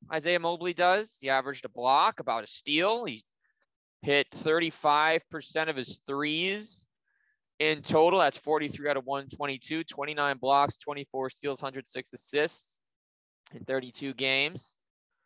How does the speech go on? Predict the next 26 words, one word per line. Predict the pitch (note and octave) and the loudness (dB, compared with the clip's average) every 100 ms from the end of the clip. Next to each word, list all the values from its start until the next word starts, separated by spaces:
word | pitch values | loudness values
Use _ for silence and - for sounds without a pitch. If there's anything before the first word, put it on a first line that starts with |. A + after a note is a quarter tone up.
| _ _ _ _ _ _ _ | _ _ _ _ _ _ _
The | - - | -6 0
turnover | F#3+ F#3+ F3+ E3+ | 2 4 2 2
number, | F3 F3 G3+ | 2 2 -2
just | D3 D3 D#3 D#3 - | -2 0 0 0 -4
under | D3+ C#3+ | -6 -6
two, | B2+ - D#3 | -8 -6 -6
could | E3 F#3 | -6 -8
be | F#3+ | -4
a | E3 | -2
little | C3+ B2+ B2 | -2 -2 0
lower, | A2+ A#2+ F3+ | 0 0 -2
but, | - C3 - _ | -2 -2 -4 _
you | A#2 | -14
know, | C3 | -6
the | |
guy's | B2+ C3 D3 C3+ - _ | 0 2 2 -2 -12 _
good. | B2 D#3 E3+ | 2 2 2
Fourteen | - D3 D#3+ E3 D#3+ | 0 0 0 -4 -2
eight, | C3+ E3+ - | -2 -2 -6
three | - A#2+ C#3+ | -14 -8 -6
assists | - - D3+ - - | -4 0 0 0 -8
for | - B2+ | -4 0
a | A#2 G#2+ G#2+ _ | 0 -2 -10 _
six | - - D3+ - - | -16 -2 -2 -2 -8
ten | - C#3 D3 | 0 0 -2
forward | - B2 C3 F3 A#3+ | -6 0 2 4 2